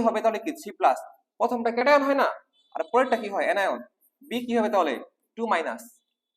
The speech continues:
আর এখানে এ কয়টা আছে, দুইটা না, পাশে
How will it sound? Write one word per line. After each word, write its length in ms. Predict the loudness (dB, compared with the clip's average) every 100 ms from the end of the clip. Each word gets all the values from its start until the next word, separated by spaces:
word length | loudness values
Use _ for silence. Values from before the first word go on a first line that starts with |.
| _ _ _ -4
আর 80 | -2
এখানে 180 | -2 -8 -10 _ -2
এ 20 | 2
কয়টা 200 | 4 6
আছে, 100 | 4 0
দুইটা 160 | 2 2
না, 60 | 2 -2 -10 _ _ _ _ _ _ _ -14
পাশে 160 | -12